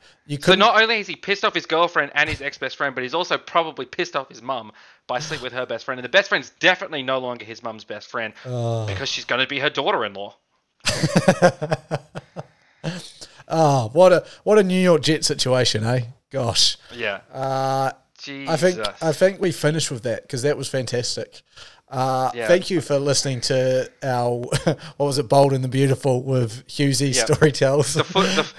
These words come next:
Speaker 2: the Football and the Beautiful.
Speaker 1: The Football and the Beautiful with Hughesy. Uh,
Speaker 2: Yeah.
Speaker 1: it's been <laughs> some sort of a finish to an episode. Uh, thank you for joining me. Thank you for joining our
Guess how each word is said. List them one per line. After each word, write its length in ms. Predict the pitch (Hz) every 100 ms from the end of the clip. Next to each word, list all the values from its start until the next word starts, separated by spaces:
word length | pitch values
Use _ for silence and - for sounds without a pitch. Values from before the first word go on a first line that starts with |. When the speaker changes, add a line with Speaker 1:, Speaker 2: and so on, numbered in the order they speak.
| - _
Speaker 2:
the 80 | 175
Football 580 | - 214 208 175 165 160
and 100 | 135
the 40 |
Beautiful. 520 | 123 120 113 - - _ _
Speaker 1:
The 80 | 135
Football 400 | - 170 165 160
and 80 | 143
the 60 |
Beautiful 380 | 139 139 127 135
with 120 | 127 -
Hughesy. 560 | 135 127 117 127 123 -
Uh, 320 | 139 127 127
Speaker 2:
Yeah. 60 | 147
Speaker 1:
it's 140 | 135
been 560 | - 156 143 139 135 123 - _ _ _ _ _ _ -
<laughs> 400 | - - 175 127 - 151 135 - 208 196 -
some 260 | - 160 151
sort 340 | 156 139 127
of 140 | 131
a 80 | 127
finish 320 | 117 127 120
to 100 | -
an 100 | 120
episode. 580 | 117 113 113 117 113 117 -
Uh, 220 | 123 120
thank 260 | - 143
you 80 | 160
for 100 | 143
joining 540 | 123 - 139 139 135 -
me. 300 | 135 151 151
Thank 240 | 135 113
you 60 | 110
for 80 | 120
joining 420 | 131 123 117 113 - - -
our 360 | 131 123 123